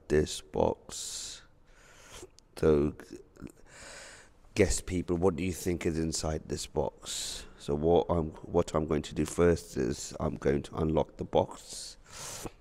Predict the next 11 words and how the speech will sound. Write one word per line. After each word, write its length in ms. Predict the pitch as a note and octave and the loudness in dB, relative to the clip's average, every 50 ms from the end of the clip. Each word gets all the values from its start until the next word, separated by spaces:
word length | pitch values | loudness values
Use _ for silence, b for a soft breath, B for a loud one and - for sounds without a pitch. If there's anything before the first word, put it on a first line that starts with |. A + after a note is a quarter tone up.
| _ - - - | _ -10 -4 -2
अभी 180 | D#2+ D#2 E2 D2+ - F2+ | 2 2 2 6 6 6
बॉक्स 220 | E2 - - - | 6 6 2 -4
खोलेंगे, 520 | - - - G2 F#2 G2 F#2+ G2+ G#2 A2 - - - - - - - - - | 2 4 6 6 6 6 6 4 4 2 0 -2 -10 -20 -20 -20 -18 -16 -14
इसको 500 | - - - G2 - E2 E2+ E2 E2 E2 - - - - - - - - - | -12 -12 -8 -2 2 4 4 4 4 2 -2 -6 -16 -20 -20 -20 -14 -6 -4
इधर 220 | E2 D#2+ E2 E2 | 0 2 4 4
रख 200 | D#2+ D#2 - - | 4 2 2 0
लेते 260 | D#2+ D#2+ D#2 - E2+ | 0 0 0 0 0
हैं। 100 | E2+ E2+ E2+ | 0 0 0
मैं 160 | E2+ E2+ D#2+ D#2+ | 0 0 0 -2
अब 100 | D#2+ - - - | -2 -4 -6 -4
कहाँ 140 | - E2 | -2 -2